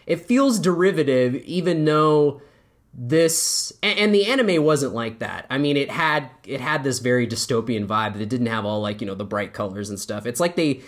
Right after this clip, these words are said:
it's like they melded Fifth Element and Blade Runner. Um, and, you know, again, I think in the previews, you're like, "Oh, that looks cool." But then, you know, after a while, you're just like, "Well, I've seen this." And then it just becomes boring, and then there's nothing else to latch onto.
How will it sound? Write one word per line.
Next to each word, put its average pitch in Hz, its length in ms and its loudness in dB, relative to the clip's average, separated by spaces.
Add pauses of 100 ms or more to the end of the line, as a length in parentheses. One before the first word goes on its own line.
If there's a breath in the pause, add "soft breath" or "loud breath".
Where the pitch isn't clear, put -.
(200 loud breath)
it's 151 160 0
like 208 140 2
they 196 120 4
melded 143 560 2
Fifth 147 280 0
Element 113 440 0
and 104 160 -4
Blade 107 260 -4
Runner. 107 440 -8 (340 soft breath)
Um, 107 540 0
and, 135 140 0
you 165 80 2
know, 160 120 4
again, 156 440 2
I 131 80 2
think 156 240 -2
in 139 80 2
the 131 80 2
previews, 208 320 -2
you're 143 80 -2
like, 170 160 0
"Oh, 403 220 0
that 269 100 2
looks 240 160 2
cool." 220 340 2
But 131 200 -2
then, 147 420 2 (400 loud breath)
you 180 80 0
know, 175 60 2
after 190 200 0
a 156 60 4
while, 202 220 4
you're 170 100 2
just 143 160 -2
like, 175 160 -2
"Well, 262 120 2
I've 233 120 0
seen 302 280 2
this." 98 280 -6
And 135 80 0
then 151 80 2
it 156 60 -2
just 156 180 -6
becomes 165 320 -2
boring, 131 500 2
and 123 140 2
then 139 140 0
there's 135 160 -2
nothing 151 240 0
else 135 160 -2
to 131 80 -2
latch 110 320 -2
onto. 110 680 0